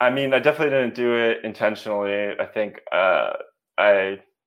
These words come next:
just eventually hit a point with my entrepreneurial endeavor that, um, I was <laughs> just desperate for help. And luckily enough, my, uh, my family is the best at what they do at,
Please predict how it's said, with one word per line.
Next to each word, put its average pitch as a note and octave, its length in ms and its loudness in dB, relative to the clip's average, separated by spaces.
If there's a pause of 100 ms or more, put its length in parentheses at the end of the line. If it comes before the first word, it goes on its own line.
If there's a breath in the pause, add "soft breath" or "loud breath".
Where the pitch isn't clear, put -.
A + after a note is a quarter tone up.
(140)
just - 400 -8
eventually G#2+ 340 -4
hit G#2+ 140 -2
a G2+ 40 -2
point G#2 360 -4
with - 160 -10
my G2+ 320 -2
entrepreneurial G#2 1200 -2 (120)
endeavor G#2+ 500 4
that, G2+ 300 4
um, F#2+ 480 -2 (380)
I G#2+ 80 0
was F#2+ 260 -6
<laughs> - 80 -2
just - 200 -8
desperate A2 400 0
for G#2 140 0
help. G#2+ 320 2
And F2+ 320 -6 (220)
luckily G#2+ 340 0
enough, G2 380 2
my, G2 400 0
uh, F#2+ 360 2 (500)
my G2+ 120 -2
family G2+ 400 2
is G#2 440 -6 (100)
the A2 80 -2
best A#2 420 0
at A2 160 4
what A2 220 0
they A2+ 100 4
do A#2 560 0 (140)
at, F#2+ 220 2